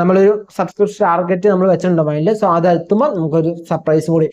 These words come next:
നമ്മൾ ഇരുപത്തയ്യായിരം സബ്സ്ക്രൈബ് ആയപ്പോൾ നമ്മളൊരു സർപ്രൈസ് തന്നു നിങ്ങൾക്ക്. പവേഴ്സ് ക്ലബ് എന്ന് പറഞ്ഞൊരു കൂട്ടായ്മ, അതിൽ മില്ലിയനേഴ്സ് സക്സസ് മന്ത്ര എന്ന വെബിനാർ ആദ്യമേ ഫ്രീ ആയിട്ട് നടത്തി. പിന്നെ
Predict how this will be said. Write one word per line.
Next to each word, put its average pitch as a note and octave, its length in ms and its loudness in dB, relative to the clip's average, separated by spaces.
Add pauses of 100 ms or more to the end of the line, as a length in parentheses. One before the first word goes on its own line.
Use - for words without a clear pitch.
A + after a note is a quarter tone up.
(260)
നമ്മൾ F3 220 2
ഇരുപത്തയ്യായിരം G3 680 2 (160)
സബ്സ്ക്രൈബ് F3 480 0
ആയപ്പോൾ D#3+ 300 0
നമ്മളൊരു E3+ 300 2 (140)
സർപ്രൈസ് E3 480 -2
തന്നു D#3+ 240 0
നിങ്ങൾക്ക്. D3 360 -4
പവേഴ്സ് D3 300 -2
ക്ലബ് E3 240 0
എന്ന് D#3+ 140 0
പറഞ്ഞൊരു D3+ 380 -2 (360)
കൂട്ടായ്മ, D#3+ 460 0 (140)
അതിൽ D#3+ 120 0 (220)
മില്ലിയനേഴ്സ് E3 380 -2
സക്സസ് D#3+ 340 -4
മന്ത്ര D#3 300 0
എന്ന D#3 160 -2
വെബിനാർ D3+ 420 -4
ആദ്യമേ D3 340 -4
ഫ്രീ C#3+ 100 -2 (100)
ആയിട്ട് D#3+ 200 0
നടത്തി. D3+ 260 -2 (340)
പിന്നെ A3 180 2